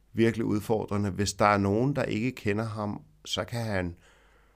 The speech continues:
øh, optræde utrolig grænseoverskridende, øh, fordi at han gerne vil tage kontrollen med, med en situation. Og hvis man så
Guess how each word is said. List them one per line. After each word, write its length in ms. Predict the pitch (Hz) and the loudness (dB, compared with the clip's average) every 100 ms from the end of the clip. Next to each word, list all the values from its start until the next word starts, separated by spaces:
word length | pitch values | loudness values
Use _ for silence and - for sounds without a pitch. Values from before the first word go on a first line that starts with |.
| _ | _
øh, 800 | - 90 85 82 82 82 82 76 78 | -2 0 0 -2 -6 -10 -10 -12 -8
optræde 500 | - 104 - 107 - | -2 -2 0 -2 -2
utrolig 540 | 117 104 - 151 151 101 | -4 -8 -2 0 0 -2
grænseoverskridende, 880 | 82 80 82 82 78 - - 80 85 - - - | -4 -8 -8 -10 -10 -10 -10 -12 -14 -18 -20 -18
øh, 60 | - | -18
fordi 500 | - 110 104 107 - | -6 -4 -4 -6 -6
at 120 | 101 | -6
han 280 | 82 85 85 - _ _ _ _ _ _ | -4 -6 -8 -12 _ _ _ _ _ _
gerne 460 | - 90 87 110 110 | -2 2 2 2 0
vil 220 | 92 82 76 - _ _ _ _ _ _ _ - | -2 -2 -6 -18 _ _ _ _ _ _ _ -6
tage 160 | - | -2
kontrollen 580 | 107 104 95 - - 127 - _ _ _ _ _ _ _ _ | -2 -4 -2 -2 -2 -8 -14 _ _ _ _ _ _ _ _
med, 400 | - 107 104 107 - | -8 -4 -4 -6 -4
med 140 | 107 | 0
en 80 | 95 | 0
situation. 680 | - 95 98 92 107 110 101 - - - - _ _ _ _ - | -2 -2 -2 -2 -4 -4 -8 -14 -20 -20 -20 _ _ _ _ 4
Og 180 | 107 90 | 6 6
hvis 240 | 107 - | 2 4
man 180 | 107 101 | 2 2
så 360 | - 123 131 | 2 4 4